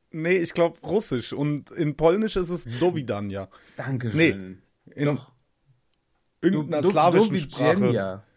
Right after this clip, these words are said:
Speaker 2: oder?
Speaker 1: Ja, Djenja. Ach, ja, was wir das. Ja.
Speaker 2: Das, äh, ja, das,
Speaker 1: Ja.
Speaker 2: unser Wissen ist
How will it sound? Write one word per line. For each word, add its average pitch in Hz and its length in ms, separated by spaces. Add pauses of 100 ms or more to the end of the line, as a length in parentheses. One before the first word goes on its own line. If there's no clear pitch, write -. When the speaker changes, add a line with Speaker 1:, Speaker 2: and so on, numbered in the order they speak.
(140)
Speaker 2:
oder? 117 240
Speaker 1:
Ja, 143 240
Djenja. 139 540
Ach, 120 480
ja, 113 300
was - 180
wir 110 80
das. - 180 (400)
Ja. 139 100
Speaker 2:
Das, 123 160
äh, 160 360
ja, 123 360
das, 139 160
Speaker 1:
Ja. - 60
Speaker 2:
unser 151 240
Wissen 165 240
ist - 220